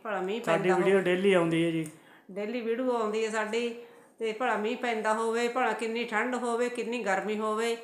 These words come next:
Speaker 1: ਪਰ ਮੈਂ ਵੀਡੀਓ ਲਾਜ਼ਮੀ ਬਣਾਉਣੇ ਅਸੀਂ। ਤੇ ਪਰ ਸਾਡੀ ਵੀਡੀਓ ਨੂੰ ਤੁਸੀਂ ਵੱਧ ਤੋਂ ਵੱਧ ਸ਼ੇਅਰ ਕਰਿਓ।
Speaker 2: ਅਗਲੀ ਵੀਡੀਓ ਦੱਸੋ ਕਿਹੜੀ ਲਈਏ ਅਸੀਂ।
Speaker 1: ਅਗਲੀ ਵੀਡੀਓ ਸਾਨੂੰ ਤੁਸੀਂ ਦੱਸ ਦਿਓ
Speaker 2: ਰੈਸਪੀ।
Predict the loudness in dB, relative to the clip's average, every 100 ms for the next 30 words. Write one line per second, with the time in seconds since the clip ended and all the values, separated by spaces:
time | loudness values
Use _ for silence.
0 | -12 -12 -6 -4 -4 -2 -4 -2 -2 0
1 | 0 -2 -4 -2 -2 -2 -2 -2 -4 -4
2 | -6 -10 -20 _ -18 -8 -6 -4 -4 -2
3 | -4 -2 -2 0 -2 -2 -6 -6 -4 -2
4 | -2 -2 -2 -2 -2 -4 -2 -2 -4 -4
5 | -4 -8 -12 -20 -20 _ _ -2 2 4
6 | 6 6 6 4 2 2 2 2 2 -2
7 | -2 0 0 -2 -2 -2 -2 -2 -2 -2
8 | -2 0 -2 -4 -4 -4 -2 0 2 0
9 | 0 0 0